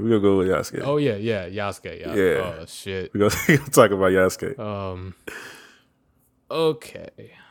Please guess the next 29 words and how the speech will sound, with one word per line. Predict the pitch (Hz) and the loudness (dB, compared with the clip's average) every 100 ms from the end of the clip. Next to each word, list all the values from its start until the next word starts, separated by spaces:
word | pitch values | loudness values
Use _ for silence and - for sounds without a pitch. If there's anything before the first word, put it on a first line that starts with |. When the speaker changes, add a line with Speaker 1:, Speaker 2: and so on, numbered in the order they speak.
| _ _ _ _ _ _ _ - | _ _ _ _ _ _ _ -6
Speaker 1:
Yeah, | 95 90 87 82 | 0 2 2 0
but | 95 90 82 | 0 0 0
Speaker 2:
H-, | - - - _ - | -6 -18 -20 _ -8
how, | 131 123 - - | -4 -4 -4 -12
how | - 120 | -6 -6
do | |
we | 101 98 | -6 -8
do | 101 101 | -8 -6
this? | 98 - - - - - 156 | -6 -6 -8 -12 -14 -12 -12
<laughs> | - - - _ | -14 -20 -20 _
Speaker 1:
I, | - | -2
so | 110 120 104 | 2 6 6
I | 90 | 6
watched | 147 110 107 107 | 4 6 4 4
Yasuke | 101 95 - 87 82 87 _ | 2 2 0 0 0 -4 _
when | - 95 | -2 -2
it | 90 | 0
first | 104 98 - | 2 2 0
came | 90 87 | -2 0
out. | 82 - _ _ | -2 -4 _ _
Like, | 87 80 - - _ _ _ _ - | -2 -2 -4 -12 _ _ _ _ -12
Speaker 2:
R-, | 95 - | -12 -6
Speaker 1:
so | 104 | 2
that | 110 | 6
was | 104 | 6
Speaker 2:
right. | 95 | 4
Speaker 1:
months | 104 98 | 0 0
ago | 92 87 | -2 -2
now. | 82 82 90 | -4 -6 -10